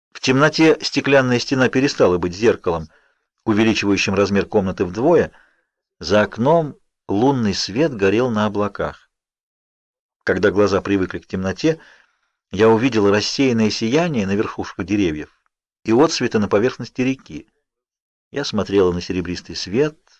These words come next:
и ждала, когда веки начнут закрываться.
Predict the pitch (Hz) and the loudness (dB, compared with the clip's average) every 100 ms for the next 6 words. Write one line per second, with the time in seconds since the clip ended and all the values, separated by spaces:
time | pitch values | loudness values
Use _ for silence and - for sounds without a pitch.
0 | _ _ _ _ _ _ _ 110 95 90 | _ _ _ _ _ _ _ -2 0 4
1 | 107 156 160 117 92 90 127 160 98 82 | 4 4 2 0 2 2 0 -2 -4 -6
2 | - 117 110 - 98 78 71 - - | -6 -6 -6 -4 -2 -2 -8 -14 -20